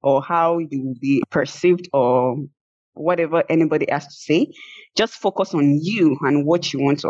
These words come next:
achieve. And also, I think, uh, it's important to start from where you are, right?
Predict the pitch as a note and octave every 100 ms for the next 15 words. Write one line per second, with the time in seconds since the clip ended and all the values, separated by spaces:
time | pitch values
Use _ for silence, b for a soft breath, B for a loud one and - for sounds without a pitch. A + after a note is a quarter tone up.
0 | - - - - - C3+ - B F#3 F#3+
1 | G#3 B3 - D#3+ D3+ - D#4 C#4 D3+ D3
2 | D3+ D3 E3+ E3+ G#3 G#3 - - - F3+
3 | - C#3+ C#3 C#3+ D3 C#3 B2 B2 A#2+ E2